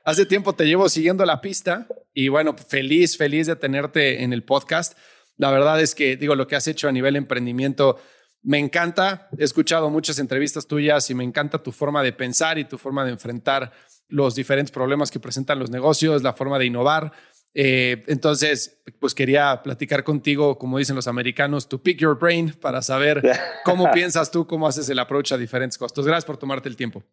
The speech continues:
Speaker 2: Claro, nada, fe-, feliz, ya sabes.
Speaker 1: Oye, pues empecemos. ¿Por qué no? Este, para quien no te conoce,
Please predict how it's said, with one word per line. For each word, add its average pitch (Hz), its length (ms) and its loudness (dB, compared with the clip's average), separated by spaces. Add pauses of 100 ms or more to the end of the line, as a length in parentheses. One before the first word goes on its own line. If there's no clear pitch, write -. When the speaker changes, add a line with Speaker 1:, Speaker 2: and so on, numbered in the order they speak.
Speaker 2:
Claro, 104 560 2
nada, 101 340 2
fe-, 98 140 -6
feliz, 110 460 2 (400)
ya 104 160 2
sabes. 95 500 0
Speaker 1:
Oye, 185 240 4 (400)
pues 160 160 2
empecemos. 214 480 2
¿Por 214 160 -2
qué 254 140 0
no? 277 320 0
Este, 165 340 0
para 180 220 2
quien 202 180 2
no 240 140 -2
te - 80 -2
conoce, 185 640 0